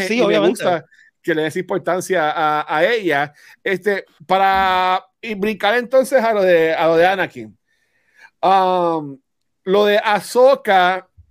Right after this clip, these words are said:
Speaker 2: el final está cool. Ok, puedo ver, me, me, me la comp-, te la compré, Gabriel y Pete, se las compré de que la salvaron. Pero puñeta,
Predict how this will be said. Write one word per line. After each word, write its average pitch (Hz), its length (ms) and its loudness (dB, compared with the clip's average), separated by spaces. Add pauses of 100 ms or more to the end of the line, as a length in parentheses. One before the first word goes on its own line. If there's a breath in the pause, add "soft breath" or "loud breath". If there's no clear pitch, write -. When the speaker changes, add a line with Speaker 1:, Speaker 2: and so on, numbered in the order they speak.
(220)
Speaker 2:
el 202 260 0
final 202 1000 -2 (1500)
está 196 460 0 (220)
cool. 214 520 0
Ok, 170 220 0 (240)
puedo 190 280 2
ver, 254 340 0
me, 170 200 -4
me, 170 260 0
me 175 160 -2
la 175 120 2
comp-, 170 260 -2
te 196 80 -2
la 175 140 0
compré, 160 420 -2
Gabriel 156 280 -4
y 180 80 0
Pete, 302 300 -6 (140)
se - 120 -8
las 147 120 -2
compré 202 420 0
de 240 120 -2
que 170 120 -2
la 160 100 -2
salvaron. 151 600 -2 (580)
Pero 151 300 0
puñeta, 143 840 -4